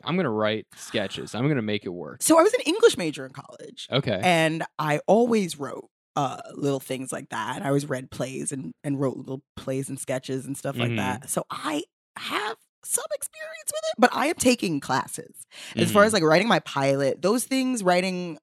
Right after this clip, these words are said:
Speaker 2: a T V script, those things require. So I took classes, uh, to,
Speaker 1: Okay.
Speaker 2: for that, for that p-, particular thing. And I do believe just,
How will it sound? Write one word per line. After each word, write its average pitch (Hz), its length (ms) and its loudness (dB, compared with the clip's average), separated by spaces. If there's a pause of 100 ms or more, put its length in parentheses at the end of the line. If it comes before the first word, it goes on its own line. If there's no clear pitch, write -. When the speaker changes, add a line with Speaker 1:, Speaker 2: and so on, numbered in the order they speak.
Speaker 2:
a 135 120 -2
T 170 340 -6
V 160 180 -8
script, - 600 -4 (400)
those 160 280 4
things 170 360 -4
require. 120 580 -4 (120)
So 135 180 -2
I 135 100 2
took 165 240 -4
classes, - 720 -10 (100)
uh, 120 280 0
to, 143 120 0
Speaker 1:
Okay. 170 180 -2
Speaker 2:
for 139 140 0
that, 113 300 -6 (100)
for 147 140 -2
that 139 260 -2
p-, 139 140 -8 (280)
particular 117 440 -6
thing. 92 260 -10
And 151 100 -4
I 185 100 2
do 240 360 -2
believe 151 720 -6 (840)
just, - 500 6